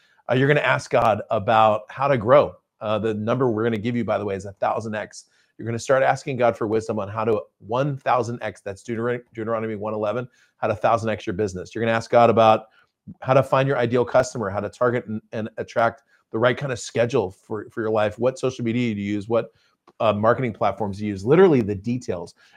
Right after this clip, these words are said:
And I believe that God speaks even in the most minute details, things like hiring and firing <laughs> and, like, and marketing plans. I'm talking, like, into the details, uh, and it's gonna be a blast. So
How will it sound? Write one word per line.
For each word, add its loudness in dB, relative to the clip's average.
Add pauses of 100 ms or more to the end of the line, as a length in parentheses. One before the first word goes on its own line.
And 0
I 6
believe 0
that 4
God 4
speaks -8
even -4
in -8
the -4
most -8 (440)
minute -4
details, -6
things -8
like -2
hiring -6
and -14 (460)
firing 4
<laughs> -4
and, 0
like, 4 (400)
and -4
marketing 4
plans. -2
I'm 0
talking, 6
like, 2
into 2
the 0
details, -6 (100)
uh, -4
and -6
it's -12
gonna -4
be 2
a 2
blast. -6
So -2